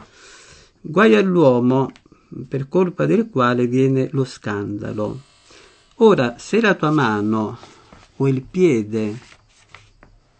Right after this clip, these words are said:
ti è di scandalo, troncalo e gettalo via da te, perché è meglio giungere alla vita monco e zoppo che con due mani e con due piedi essere gettato nel fuoco eterno.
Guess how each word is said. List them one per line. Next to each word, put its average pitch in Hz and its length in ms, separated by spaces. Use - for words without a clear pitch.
ti 139 140
è 156 100
di 147 140
scandalo, 127 960
troncalo 123 840
e 143 180
gettalo 220 460
via 135 200
da 147 140
te, 120 400
perché 143 380
è 147 120
meglio 127 720
giungere 117 880
alla 120 260
vita 185 320
monco 117 800
e 104 220
zoppo 214 760
che 143 240
con 135 220
due 214 160
mani 120 600
e - 180
con 135 200
due 196 140
piedi 120 400
essere 139 480
gettato 127 580
nel 143 160
fuoco 131 400
eterno. 117 720